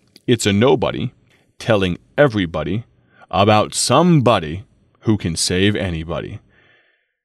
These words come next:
Think about that. I'm just a nobody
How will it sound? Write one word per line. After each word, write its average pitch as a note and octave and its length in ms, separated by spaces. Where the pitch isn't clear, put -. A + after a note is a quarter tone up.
Think G#2+ 220
about E2 300
that. - 240
I'm A2+ 240
just A2+ 240
a C3+ 40
nobody F#2+ 560